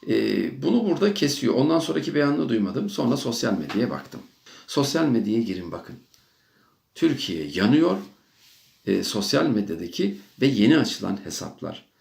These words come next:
Takipçisiz, takipsiz hesaplar. Efendim, yeni açılan isimsiz hesaplar, yabancı isimli kullanılan hesaplar.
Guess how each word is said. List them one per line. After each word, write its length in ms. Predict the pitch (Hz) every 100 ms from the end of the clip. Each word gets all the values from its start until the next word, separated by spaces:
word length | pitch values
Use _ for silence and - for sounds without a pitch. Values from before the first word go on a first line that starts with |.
| _ _ -
Takipçisiz, 840 | 139 135 147 - 139 127 - -
takipsiz 1040 | 143 120 131 - - 123 - - 170 -
hesaplar. 680 | 98 101 85 - 90 71 - _ _ _ _ _ _
Efendim, 380 | - - 78 67
yeni 240 | 92 117 151
açılan 480 | - - 71 - _ _ _ - - -
isimsiz 520 | 135 - - - 98
hesaplar, 580 | 104 - 101 - 95 - - -
yabancı 640 | 101 90 123 143 143 139
isimli 420 | 120 - 113 127
kullanılan 600 | 127 107 101 98 104 127
hesaplar. 640 | 104 98 87 - 90 82